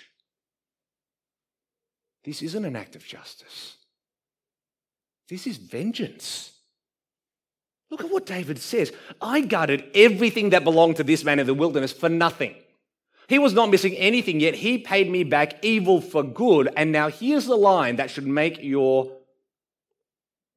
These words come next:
in many ways, your insides crawl," right? "May God punish me and do so severely if I let any of his males survive until morning."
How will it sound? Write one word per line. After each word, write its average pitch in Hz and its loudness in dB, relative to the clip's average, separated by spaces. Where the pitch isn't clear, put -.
in 110 -12
many 123 -6
ways, 101 -10
your 104 -6
insides 127 -6
crawl," - -20
right? 95 -8
"May 127 -2
God 156 0
punish 135 -10
me 110 -10
and 107 -10
do 113 -6
so 113 -12
severely 95 -14
if 98 -12
I 110 -4
let 101 -10
any 107 -8
of 95 -10
his 95 -14
males 92 -12
survive 82 -18
until 82 -20
morning." 82 -20